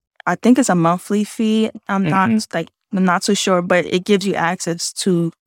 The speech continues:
Speaker 1: the archives.
Speaker 2: I think you're right. So it's kinda like a Sala, where you have individual memberships, you can have an institutional membership. So what you're saying is you may have a library or a museum or a college or university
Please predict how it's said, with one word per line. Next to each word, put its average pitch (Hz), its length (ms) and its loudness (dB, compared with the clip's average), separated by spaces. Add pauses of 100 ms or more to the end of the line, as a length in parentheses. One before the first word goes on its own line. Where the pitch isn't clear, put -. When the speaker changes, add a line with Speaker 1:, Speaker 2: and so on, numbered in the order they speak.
(100)
Speaker 1:
the - 60 2
archives. 190 460 -8 (160)
Speaker 2:
I 135 100 -2
think 165 260 0
you're 123 120 4
right. 117 300 0
So 120 380 2
it's 92 160 -2
kinda 214 240 2
like 127 180 0
a 123 60 -4
Sala, 160 440 0 (200)
where 127 160 4
you 123 200 6
have 117 360 2
individual 131 540 2
memberships, 123 680 2
you 131 60 -6
can 113 80 2
have 113 140 0
an 107 60 -2
institutional 123 760 2
membership. 117 600 2
So 110 320 2
what 117 220 0
you're 135 100 4
saying 120 280 0
is 117 80 0
you 123 60 2
may 135 120 4
have 123 140 2
a 110 60 -2
library 107 520 0
or 107 140 4
a 117 40 2
museum 113 520 2
or 107 120 2
a 98 40 -4
college 104 440 -2
or 107 40 2
university 107 640 0